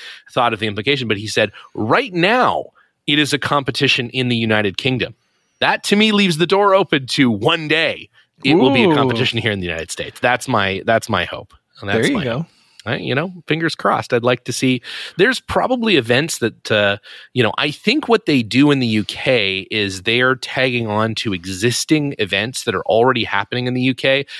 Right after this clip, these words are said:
Speaker 1: and they're
Speaker 2: Mm-hmm.
Speaker 1: simply then going to that track the next day or something, or the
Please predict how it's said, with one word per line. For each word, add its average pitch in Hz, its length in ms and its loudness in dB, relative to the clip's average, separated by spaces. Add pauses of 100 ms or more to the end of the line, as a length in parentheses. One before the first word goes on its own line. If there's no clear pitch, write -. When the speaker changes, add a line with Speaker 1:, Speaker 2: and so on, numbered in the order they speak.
(120)
Speaker 1:
and 104 120 -2
they're 127 220 4
Speaker 2:
Mm-hmm. 156 120 -2
Speaker 1:
simply 127 360 0
then 107 220 0
going 123 260 2
to 117 60 2
that 107 220 0
track 110 420 0 (200)
the 110 120 0
next 107 340 -4
day 101 240 0
or 113 100 0
something, 113 520 -2
or 104 100 2
the 92 180 -2